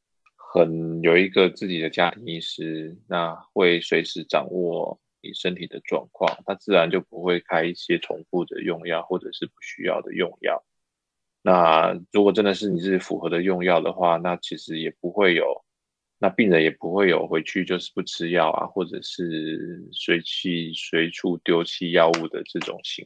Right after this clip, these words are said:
为。所以我是还是觉得有一个人定期来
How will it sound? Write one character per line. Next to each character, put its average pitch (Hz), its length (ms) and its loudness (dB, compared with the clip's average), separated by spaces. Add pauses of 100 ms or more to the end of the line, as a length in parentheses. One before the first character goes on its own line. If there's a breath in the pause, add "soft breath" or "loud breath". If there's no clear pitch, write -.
(100)
为。 - 260 -6 (580 soft breath)
所 - 80 4
以 113 60 8
我 90 160 6
是 104 140 4
还 92 100 6
是 104 120 -2
觉 90 160 4
得 82 120 4
有 80 180 4
一 87 80 4
个 87 200 4
人 - 320 -6
定 92 180 -2
期 - 260 -10
来 - 220 -4